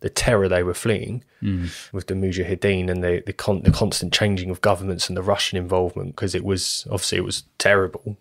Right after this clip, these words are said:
Speaker 1: but I think they managed to get out quite quickly before it got really bad.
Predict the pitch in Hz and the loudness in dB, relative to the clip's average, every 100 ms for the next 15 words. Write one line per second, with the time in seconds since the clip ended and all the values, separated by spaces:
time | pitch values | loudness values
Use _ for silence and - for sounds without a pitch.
0 | - 98 - 110 95 - - _ _ _ | -4 -4 0 -2 -2 -6 -16 _ _ _
1 | - 101 98 92 - 98 78 104 90 - | 0 4 4 4 2 0 2 2 0 -2
2 | - - 110 - 90 95 98 - - 107 | -2 -2 -4 -4 -6 -6 -6 -6 -4 0
3 | 101 92 101 101 | 0 0 -2 -4